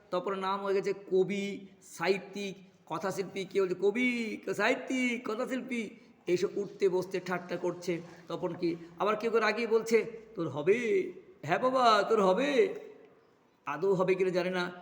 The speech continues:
কিন্তু তপনকে সবাই রাগাচ্ছে। তবু এই ঠাট্টা তামাশার মধ্যেই তপন আরও দু তিনটে গল্প লিখে ফেলেছে। ছুটি ফুরিয়ে এসেছে, হোম টাস্ক হয়ে ওঠেনি, তবু লিখছে,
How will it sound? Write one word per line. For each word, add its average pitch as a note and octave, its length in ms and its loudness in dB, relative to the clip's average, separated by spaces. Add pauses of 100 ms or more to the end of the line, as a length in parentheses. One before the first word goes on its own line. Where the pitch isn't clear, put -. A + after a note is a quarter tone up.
(160)
কিন্তু E3+ 180 -4
তপনকে E3+ 280 -2
সবাই E3+ 240 -2
রাগাচ্ছে। E3 460 -2 (460)
তবু G#3+ 200 4
এই A3 140 2 (200)
ঠাট্টা G3 340 0
তামাশার G3+ 420 -2
মধ্যেই G3+ 400 0 (360)
তপন F#3+ 340 0
আরও F#3 220 4
দু F#3 140 -4
তিনটে F#3+ 280 -2
গল্প F3+ 280 0
লিখে F3+ 280 -2
ফেলেছে। F3+ 420 -2 (420)
ছুটি G3+ 260 -6
ফুরিয়ে G#3+ 300 -4
এসেছে, G#3 460 -2 (560)
হোম G3 180 -2
টাস্ক G3+ 360 -4
হয়ে G3+ 140 2
ওঠেনি, G3+ 420 0
তবু F#3+ 220 2
লিখছে, G3+ 500 -2